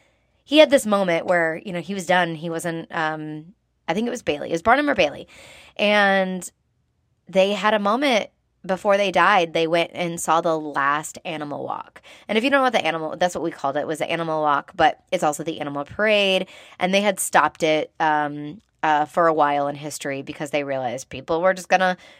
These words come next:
go watch the animal walk for free, the parade, and then not buy a ticket to go see the show, right? But they did continue on the tradition because I actually, um, did one of them. Uh, when I was working the circus, I think I mentioned this in the last episode, is,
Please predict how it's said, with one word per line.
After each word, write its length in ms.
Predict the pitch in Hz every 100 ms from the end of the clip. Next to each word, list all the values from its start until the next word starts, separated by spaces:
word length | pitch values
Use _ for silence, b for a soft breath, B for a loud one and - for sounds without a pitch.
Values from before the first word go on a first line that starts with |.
| B -
go 240 | 165 175
watch 320 | 175 180 -
the 120 | 175
animal 320 | 147 247 247 196
walk 240 | 180 180
for 120 | 175
free, 400 | 165 302 226 196
the 120 | 185
parade, 540 | - 175 214 226 180 180 B -
and 140 | 185
then 160 | 190 170
not 240 | 175 -
buy 140 | 165
a 40 | 156
ticket 220 | 170 160
to 80 | 156
go 80 | 147
see 160 | -
the 80 | 147
show, 320 | - 160 - -
right? 260 | 160 156 - -
But 300 | 202 202 185
they 100 | 185
did 160 | 190 175
continue 420 | 180 175 170 160
on 140 | 143
the 60 | 143
tradition 380 | - 143 - 135
because 320 | 143 147 131
I 140 | - 151
actually, 540 | 143 - 147 139 143 b b b b -
um, 380 | 151 139 139
did 300 | 139 185 175
one 200 | 160 151
of 120 | 147 143
them. 340 | 131 160 190 b b b -
Uh, 300 | 147 143 143
when 260 | 143 156 151
I 140 | 147
was 120 | 151
working 300 | 170 156 160
the 80 | 151
circus, 420 | - 147 156 170
I 140 | 151 143
think 220 | 147 147
I 40 |
mentioned 280 | 139 147 156
this 140 | 147 151
in 80 |
the 40 | 147
last 320 | 147 147 -
episode, 480 | 143 147 - 151 147
is, 200 | 151